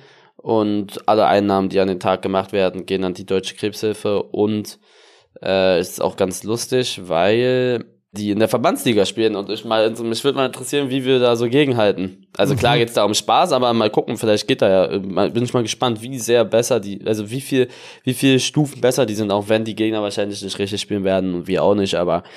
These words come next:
Speaker 1: einfach mal um so zu gucken, was da so ist.
Speaker 2: Fun Fact, auf dem Platz, wo ihr spielt, da, äh, Blissestraße,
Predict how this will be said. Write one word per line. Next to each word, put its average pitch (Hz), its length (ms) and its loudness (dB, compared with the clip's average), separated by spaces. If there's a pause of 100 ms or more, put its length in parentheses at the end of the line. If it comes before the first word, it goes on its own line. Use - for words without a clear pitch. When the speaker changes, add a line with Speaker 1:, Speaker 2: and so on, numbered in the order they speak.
(200)
Speaker 1:
einfach 117 220 2
mal 113 140 2
um 113 80 2
so 107 100 -4
zu 113 160 -4
gucken, 110 320 -2
was 104 160 -2
da 104 140 0
so 98 180 0
ist. - 260 -4 (720)
Speaker 2:
Fun 170 280 -2
Fact, 175 360 -4
auf 160 180 0
dem 185 140 0
Platz, 160 340 -4
wo 143 120 0
ihr 147 80 -2
spielt, 175 400 -4
da, 151 540 -2
äh, - 20 -2
Blissestraße, 165 880 -4